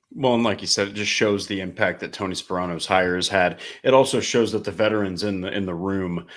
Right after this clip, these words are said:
um, kind of understood how terrible they must have, like, felt last season. It really hit 'em later, and they're reflecting on that, and I think that they don't want that to happen again. I mean, we all talked about how fired up Quenton Nelson was and how disappointed and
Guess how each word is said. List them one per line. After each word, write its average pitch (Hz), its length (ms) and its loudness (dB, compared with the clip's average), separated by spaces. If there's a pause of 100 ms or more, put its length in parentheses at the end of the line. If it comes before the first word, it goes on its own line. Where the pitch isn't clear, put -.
(180)
um, 87 320 0
kind 110 220 0
of 92 80 -2
understood 101 440 0
how 92 240 -2
terrible 82 720 -4 (140)
they 90 120 -6
must 90 300 -4
have, 80 160 -8
like, 82 240 -4 (160)
felt - 400 0
last 98 340 0
season. 95 360 -4
It 87 80 -8
really 104 260 -2
hit 101 180 -4
'em 87 160 -6
later, 85 460 -8 (380)
and 95 100 -4
they're 92 100 -6
reflecting 101 600 0
on 95 160 -2
that, 95 120 -2
and 92 100 -4
I 92 40 -2
think 95 200 -4
that 87 100 -14
they 101 80 2
don't 90 100 0
want 90 140 -2
that 87 140 -4
to 87 60 -10
happen 85 280 -4
again. 85 280 -4
I 87 40 -4
mean, 90 320 -4
we 101 140 0
all 87 180 2
talked 90 260 -4
about 90 140 0
how 85 240 -2 (320)
fired 95 240 2
up 92 120 -4
Quenton 87 280 -4
Nelson 90 320 -4
was 87 140 -4
and 87 60 -8
how 87 80 -6
disappointed 87 720 -4
and 85 80 -12